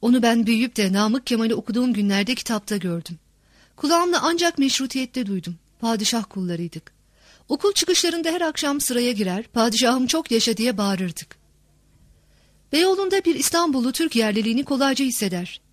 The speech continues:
Dükkanlardan çoğu Türkçeden başka dille konuşmayana cevap vermeye ancak tenezzül eder. Yan sokaklardan bazılarının adları Fransızcadır ve Fransızca yazılmıştır.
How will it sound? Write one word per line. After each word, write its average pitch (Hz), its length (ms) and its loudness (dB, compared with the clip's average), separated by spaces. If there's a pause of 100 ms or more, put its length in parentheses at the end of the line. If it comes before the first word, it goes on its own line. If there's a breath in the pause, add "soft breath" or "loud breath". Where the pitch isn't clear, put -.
Dükkanlardan 226 680 2
çoğu 220 320 0
Türkçeden 240 540 0
başka 220 320 -4
dille 226 200 0
konuşmayana 214 580 -2
cevap 220 360 0
vermeye 190 380 0
ancak 180 360 -2
tenezzül 175 380 -4
eder. 170 340 -6 (1500 soft breath)
Yan 320 160 2
sokaklardan 339 760 0
bazılarının 247 520 4
adları 226 360 0
Fransızcadır 262 720 0
ve 277 100 2
Fransızca 247 520 0
yazılmıştır. 180 720 -2